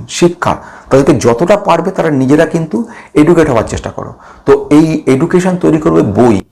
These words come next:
বই ছাড়া সম্ভব নয়। যতটা পারবে বই পড়বে। এবং আমার দু একজন যারা, আহ, এখানে ফলোয়ার রয়েছে,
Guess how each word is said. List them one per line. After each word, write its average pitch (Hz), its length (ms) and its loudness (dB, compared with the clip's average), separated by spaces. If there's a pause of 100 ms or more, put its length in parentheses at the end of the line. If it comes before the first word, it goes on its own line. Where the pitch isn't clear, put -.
(340)
বই 151 260 2
ছাড়া 190 320 0
সম্ভব 139 540 -2
নয়। 101 240 -4 (280)
যতটা 135 400 2
পারবে 151 340 0
বই 120 300 0
পড়বে। 104 220 0
এবং 110 260 -4
আমার 131 340 0
দু 110 100 0
একজন 127 280 -2 (380)
যারা, 127 360 4
আহ, 113 520 -2
এখানে 131 240 -2 (100)
ফলোয়ার 135 360 2
রয়েছে, 131 400 -4